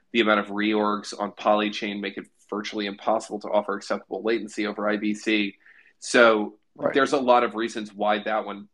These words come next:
Speaker 1: in particular hasn't happened. And I think that that's kind of the case more broadly.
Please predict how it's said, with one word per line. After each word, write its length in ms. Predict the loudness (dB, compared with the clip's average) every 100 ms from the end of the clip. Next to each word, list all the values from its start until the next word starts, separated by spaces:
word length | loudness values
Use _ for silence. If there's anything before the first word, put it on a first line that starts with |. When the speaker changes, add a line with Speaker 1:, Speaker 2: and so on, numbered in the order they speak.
| -8
Speaker 1:
in 160 | -8
particular 640 | -8 -12 -8 -6 -4 -4 -4
hasn't 380 | -2 -4 -4 -8
happened. 560 | -4 -4 -4 -8 -10 -16 _ _ -20 _ _
And 100 | 6
I 100 | 6
think 180 | 6 2
that 140 | 2
that's 180 | 4 2
kind 220 | 2 0
of 100 | 0
the 100 | -4
case 340 | -6 -6 -8 -8
more 140 | -10
broadly. 540 | -6 -8 -8 -12 -16